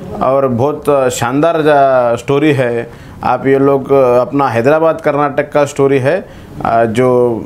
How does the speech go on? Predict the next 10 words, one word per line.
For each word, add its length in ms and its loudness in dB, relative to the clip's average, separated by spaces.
नीचे 400 0
से 440 0
जो 340 2
का-, 560 -2
कूली 260 2
कर्म 440 0
करने 380 -2
को 160 -2
बाहर 260 -2
जाते, 480 -2